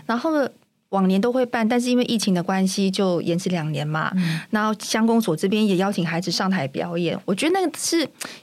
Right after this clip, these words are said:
Speaker 1: 一个孩子很棒的一个自信的，的展现。
Speaker 2: 嗯。
Speaker 1: 那除了这个之外，其实我们的孩子他们也有参加全国的音乐比赛哦。
Speaker 2: 嗯。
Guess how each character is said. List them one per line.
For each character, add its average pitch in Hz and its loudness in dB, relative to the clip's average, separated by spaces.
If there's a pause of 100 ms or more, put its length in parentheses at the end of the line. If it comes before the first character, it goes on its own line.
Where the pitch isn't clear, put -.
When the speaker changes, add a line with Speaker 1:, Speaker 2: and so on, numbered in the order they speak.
Speaker 1:
一 294 -6
个 320 0
孩 254 0
子 254 0
很 190 0 (160)
棒 262 2
的 196 2
一 190 0
个 180 0 (120)
自 247 0
信 196 0
的， 165 0 (140)
的 170 -4
展 165 -4
现。 175 -2 (120)
Speaker 2:
嗯。 170 -8
Speaker 1:
那 226 0
除 285 0
了 285 2
这 285 -2
个 269 2
之 254 0
外， 262 0
其 196 -2
实 233 0
我 233 4
们 175 2
的 175 0
孩 175 0
子 190 2
他 277 -2
们 277 4
也 240 4
有 233 4
参 240 2
加 208 0 (300)
全 285 0
国 285 2
的 233 2
音 320 2
乐 339 4
比 220 0
赛 269 0
哦。 233 2
Speaker 2:
嗯。 151 -2